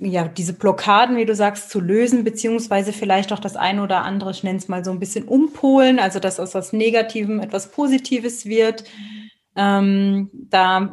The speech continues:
Speaker 1: kann ich mir jetzt sehr, sehr schön vorstellen, wie du da arbeitest und was, was da alles machbar ist.
Speaker 2: Mhm.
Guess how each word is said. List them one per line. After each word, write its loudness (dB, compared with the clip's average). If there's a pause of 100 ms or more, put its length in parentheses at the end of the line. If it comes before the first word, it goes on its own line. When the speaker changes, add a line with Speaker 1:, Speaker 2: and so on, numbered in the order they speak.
Speaker 1:
kann 0
ich -4
mir 0
jetzt -2
sehr, 6
sehr 0
schön 0
vorstellen, -2
wie -2
du -4
da 4
arbeitest 0
und -8
was, -6
was -2
da 2
alles -2
machbar -2
ist. -8
Speaker 2:
Mhm. -16